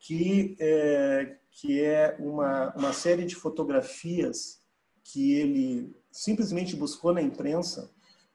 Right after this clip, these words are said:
quando teve, não sei se vocês têm presente, aquela morte do menino sírio afogado de três anos de idade numa praia da Turquia, né, Ayhan Kurdi.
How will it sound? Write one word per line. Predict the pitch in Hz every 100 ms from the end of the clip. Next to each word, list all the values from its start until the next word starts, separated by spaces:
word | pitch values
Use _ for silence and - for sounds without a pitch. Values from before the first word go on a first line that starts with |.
| _
quando | 156 160 160
teve, | - 170 175 156
não | 143
sei | - 165
se | 160
vocês | 151 143 151 143
têm | - 139
presente, | 139 135 123 135 156 156
aquela | - 143 139
morte | 135 139 147 147 131
do | 139
menino | 139 139 147 139
sírio | - - 165 170 135
afogado | 131 - 127 131 139 143 123 113 - _ _ -
de | 131
três | 139 151 143
anos | 147 143 135
de |
idade | 120 127 139 139 135
numa | 127 123
praia | - 135 139 131
da | 120
Turquia, | - 117 - - 156 - - _ _ _ _ -
né, | 139 143 -
Ayhan | 135 135 147 170 170
Kurdi. | - 180 190 - -